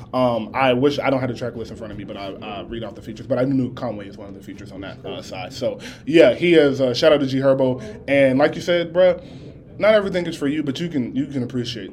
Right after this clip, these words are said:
some things. And I, I for sure appreciate that. Uh, two, uh, Quavo and Takeoff. <laughs> Hey, hey, we said <laughs> if they was gonna break up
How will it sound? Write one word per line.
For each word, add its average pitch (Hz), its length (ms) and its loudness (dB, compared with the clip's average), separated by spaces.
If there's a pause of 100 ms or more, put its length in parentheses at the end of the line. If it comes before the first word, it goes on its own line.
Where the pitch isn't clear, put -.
(120)
some 120 240 -4
things. 101 280 -14
And 107 120 -10
I, 131 220 2 (200)
I 120 80 -2 (280)
for - 400 -6
sure 131 180 -2
appreciate 113 380 -8
that. 85 300 -16
Uh, 127 320 4
two, 185 420 0 (580)
uh, 131 200 6
Quavo 170 280 8
and 151 80 2
Takeoff. 127 520 -2
<laughs> - 40 -20 (1200)
Hey, 160 320 -12 (920)
hey, 123 320 -10 (460)
we 135 140 -2
said 175 680 -6 (240)
<laughs> - 220 -16
if 120 160 -8
they 143 160 2
was 165 160 4
gonna 160 220 0
break 151 240 -4
up 233 240 -4